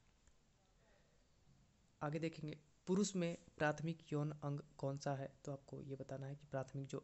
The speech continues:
अंग होता है पुरुष में वो कौन सा होता है, यौन अंग। तो आपका जो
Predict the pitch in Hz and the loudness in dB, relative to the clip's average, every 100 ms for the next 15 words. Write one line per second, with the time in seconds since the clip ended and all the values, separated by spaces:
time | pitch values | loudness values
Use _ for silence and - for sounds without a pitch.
0 | - 139 139 135 139 135 139 143 139 143 | -2 -2 -2 -4 -6 -8 -6 -8 -6 -6
1 | 143 147 139 143 143 143 147 147 - - | -8 -6 -8 -4 -4 -4 -4 -6 -10 -20
2 | - - - - - - - - 143 139 | -20 -20 -20 -20 -20 -20 -14 -2 2 2
3 | 151 151 156 170 - _ _ _ - - | 2 -2 -6 -10 -14 _ _ _ -20 -4
4 | 151 - 147 - 151 151 156 | -4 -4 -6 -2 -2 -2 -6